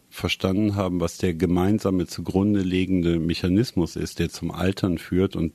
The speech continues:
damit zum Auftreten alternsassoziierter Erkrankungen, dass man das vielleicht als Zielstruktur für neue Therapien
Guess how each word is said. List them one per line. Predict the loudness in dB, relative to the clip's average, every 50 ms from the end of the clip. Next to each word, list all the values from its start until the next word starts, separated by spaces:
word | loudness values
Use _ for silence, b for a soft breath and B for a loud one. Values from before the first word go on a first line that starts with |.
| _ _ -4
damit | -2 0 2 2 2 0 -2 -6
zum | -14 -18 -16 -14 -6 -4 -2 -2 -2
Auftreten | -2 -2 -2 -4 -4 -4 -2 -2 -2 -2 -2 -4 -4
alternsassoziierter | 0 0 -2 0 -2 -4 -4 -2 -4 -4 -4 -6 -10 -6 -4 -4 -4 -2 -2 -4
Erkrankungen, | -4 -4 -2 -2 0 0 0 -2 -2 -2 -2 -2 -2 B B B B B B B B B B
dass | -6 -6 -2 0
man | 0 0 2
das | 0 -2 -2 -6
vielleicht | -6 -2 -2 0 -2 -2 -4
als | -6 -8 -8 -8 -8
Zielstruktur | -2 0 2 2 2 0 -4 -4 -6 -6 -6 -8 -4 0 0 2 2 0 -2
für | -4 -4 -2
neue | 0 2 2 2 0 0
Therapien | -2 -4 -4 -4 -4 -4 -4 -2 0 2 2 2 0 -2 -4